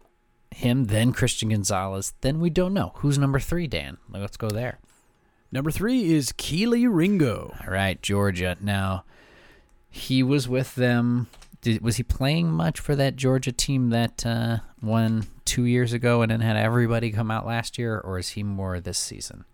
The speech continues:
Speaker 2: Um, so he actually is the one that picked off Bryce Young, uh,
Speaker 1: Right.
Speaker 2: last year, not, not in twenty twenty-two. He picked off Bryce Young to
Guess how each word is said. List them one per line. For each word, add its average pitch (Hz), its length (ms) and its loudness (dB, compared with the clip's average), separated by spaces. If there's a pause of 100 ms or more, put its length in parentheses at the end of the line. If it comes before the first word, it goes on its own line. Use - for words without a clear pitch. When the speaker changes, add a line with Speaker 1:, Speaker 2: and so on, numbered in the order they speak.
(1160)
Speaker 2:
Um, 170 260 4
so 151 200 0
he 233 240 0
actually 160 480 0
is 139 240 -4
the 139 60 0
one 139 260 0
that - 240 -6
picked - 320 0
off 131 320 -4
Bryce 113 320 -2
Young, 117 320 -4 (500)
uh, 117 160 -4
Speaker 1:
Right. 104 120 -2
Speaker 2:
last 123 440 0
year, 92 240 -6
not, 127 260 -4
not 131 220 -6
in 135 100 -4
twenty 127 220 -2
twenty-two. 123 400 -4
He 131 140 -4
picked - 260 0
off 147 200 2
Bryce 135 280 2
Young 127 240 -2
to 113 160 -8